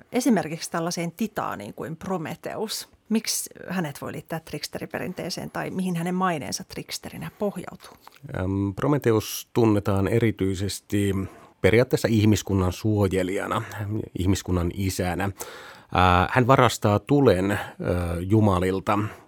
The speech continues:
Speaker 2: jo-, jotka ovat ehdottomasti kieltäneet, että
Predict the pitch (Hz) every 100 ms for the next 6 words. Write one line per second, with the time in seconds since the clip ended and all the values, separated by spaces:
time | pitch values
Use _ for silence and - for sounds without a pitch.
0 | - - 95 - - 87 87 - - 90
1 | 92 92 113 104 95 - 95 110 - 120
2 | 101 92 82 90 - - 104